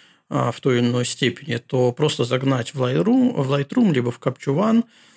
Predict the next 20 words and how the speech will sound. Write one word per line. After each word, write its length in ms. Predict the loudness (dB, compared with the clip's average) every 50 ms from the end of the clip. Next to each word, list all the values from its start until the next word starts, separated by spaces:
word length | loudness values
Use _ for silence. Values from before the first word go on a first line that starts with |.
| _ _ _ -2
а, 460 | 0 2 2 2 2 0 -2 -4 -4 -4
недостаточно, 840 | -2 0 0 2 2 0 0 0 0 0 0 0 0 -2 -2 -4 -6
потому 360 | -10 -8 -4 -2 -2 0 -2
что 180 | -2 -2 -4 -4
у 20 |
тебя 160 | -2 -2 0
там 200 | 0 0 0 0 0
идёт 200 | -2 -4 -6 -4
пересечение, 540 | -2 -2 -2 -4 -2 0 2 2 4 2 2
дальше 280 | 0 -2 -2 -4 -8
ты, 200 | -12 -14 -12 -10
что 160 | -6 -2 0 2
с 80 | 2 0
этим 240 | 0 -2 -2 -2 -2
делать? 360 | -2 -2 -4 -4 -8 -8 -2
Тоже 220 | 0 0 2 2 0
надо 180 | -2 -2 -4 -6
их 100 | -10 -12
куда-то 320 | -8 -4 -4 -2 -2 -2
выгрузить. 580 | 0 0 0 -2 -4 -8 -14 -16 -18 -20 -20 -20